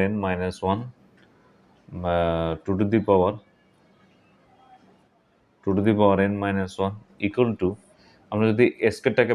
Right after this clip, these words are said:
বাইরে দিয়ে দিই, two to the power n whole square minus one-টাকে বাইরে দিলাম, two to the power n minus one লিখলাম। তাহলে এইখানে আমরা পাচ্ছি equal to, আমাদের আসছে হচ্ছে, তাহলে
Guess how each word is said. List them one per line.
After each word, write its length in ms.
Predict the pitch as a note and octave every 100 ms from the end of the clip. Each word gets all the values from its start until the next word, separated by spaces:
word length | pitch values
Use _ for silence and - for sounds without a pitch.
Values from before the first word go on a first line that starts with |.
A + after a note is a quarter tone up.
| G2+
বাইরে 200 | G2 A2 A2+
দিয়ে 120 | G#2+
দিই, 120 | F2+ G#2 _ _ _ _
two 100 | G#2 G#2+
to 40 | A2+
the 60 | A2
power 220 | A#2 A2+ A2 G#2+ A2+
n 20 | A2+
whole 200 | A2 G#2+ A2 -
square 280 | - A2 G#2 F#2+
minus 300 | F#2 G2 F#2 G#2+
one-টাকে 300 | G#2 G#2 G2+
বাইরে 140 | G2+ G2+ G#2
দিলাম, 180 | G#2 G#2
two 100 | G2 F#2
to 40 | F#2+
the 80 | G2
power 180 | G2 G2 - G2
n 40 | G#2+ G#2 _ - _ -
minus 260 | F#2 F#2+ F#2+ G2+
one 120 | G#2 G#2+
লিখলাম। 280 | G#2 G#2+ A2 A2 - _ _ _ _ _ - - _ _ - - - - - _ _ _ - _ _ - - - _ _ _ _ _ _ _ _ _ _ _
তাহলে 160 | G2 A2 A#2
এইখানে 220 | G#2 A#2 A#2
আমরা 140 | A2+ G#2+
পাচ্ছি 260 | G#2+ - A#2 A#2 - G2
equal 240 | A#2 A#2 A2+
to, 100 | G#2 G#2+ C3 _ _ _ F#2+
আমাদের 240 | F#2 G2 F#2+
আসছে 220 | - G#2+ G#2+
হচ্ছে, 240 | G2 - C3 C#3 _ _ _ - - _ -
তাহলে 280 | A2 A#2+